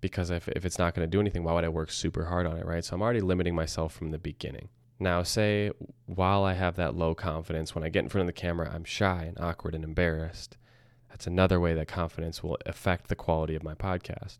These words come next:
And it actually becomes then a self-fulfilling cycle, a cycle that if I believe it to be true, then it actually is true. But anyway, just know that that barrier doesn't have to be there. If you become confident, you really can do the things that you seek to do. You are worthy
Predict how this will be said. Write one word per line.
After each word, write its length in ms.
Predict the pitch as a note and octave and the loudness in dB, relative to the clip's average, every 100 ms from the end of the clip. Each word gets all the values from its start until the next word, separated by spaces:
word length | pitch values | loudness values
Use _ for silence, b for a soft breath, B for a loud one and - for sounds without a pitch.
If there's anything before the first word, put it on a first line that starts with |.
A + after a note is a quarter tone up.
| - | -8
And 100 | F#2 | -2
it 100 | F2+ | 0
actually 200 | G2 F#2 | 0 0
becomes 380 | E2+ - G#2 F2 | -2 0 -2 0
then 380 | D#2+ D#2 D#2 - b b b b | 0 0 -4 -12 b b b b
a 80 | F2+ | -4
self-fulfilling 680 | - F2 - E2 E2+ D#2+ D#2+ | 2 2 2 -2 -2 -2 -2
cycle, 540 | F2 F2 - - G2 | 0 0 -2 -10 -8
a 80 | - | -6
cycle 360 | - E2+ E2 E2+ | 0 0 0 0
that 420 | E2 D#2+ D#2+ - - | 0 0 -2 -8 -10
if 100 | F#2+ | 0
I 100 | F2 | 0
believe 280 | E2 F#2 G2 | 2 2 2
it 80 | |
to 80 | - | 0
be 100 | E2+ | -4
true, 220 | D#2+ D#2+ | -2 -2
then 140 | D#2+ D#2 | -2 -2
it 80 | D#2 | -4
actually 440 | D2+ - D#2+ D#2 | -6 -6 -6 -4
is 140 | D#2+ | -6
true. 200 | - - - - | -6 -10 0 8
But 320 | A#2 - - | 8 8 0
anyway, 320 | F#2+ F#2+ F2+ F2 B B B B B B _ _ _ _ - - | 4 8 6 4 B B B B B B _ _ _ _ -20 -6
just 260 | G#2 G#2+ A2 | 4 4 6
know 260 | F#2+ F#2 | 4 4
that 280 | F2 D#2+ E2 | 4 2 2
that 140 | F2+ F2+ | -2 2
barrier 220 | F#2 F2+ | 2 2
doesn't 200 | F2 F#2 | 0 -2
have 120 | E2 | -4
to 60 | E2 | -4
be 160 | E2+ | -4
there. 320 | E2 E2 D#2+ F2 b | -4 -4 -6 -10 b
If 80 | - | -10
you 80 | E2 | -8
become 300 | E2 G2+ G2+ | -6 -6 -6
confident, 480 | F#2+ F2 F2 E2+ - B B - | -2 -2 -2 -6 -6 B B -2
you 80 | |
really 160 | F2+ F2+ | 2 2
can 260 | - F2+ E2 | 0 -4 -2
do 140 | E2+ | -2
the 60 | D#2+ | -2
things 260 | E2+ E2 | -4 -4
that 180 | D#2+ - | -6 -4
you 80 | D#2+ | -6
seek 220 | - E2 | -4 -8
to 100 | - | -6
do. 300 | - C#2+ F2+ | -6 -6 -6
You 280 | - F2+ G2 | 0 6 6
are 160 | G2 F#2 | 6 4
worthy 420 | F2 E2+ E2+ E2+ | 4 2 0 -4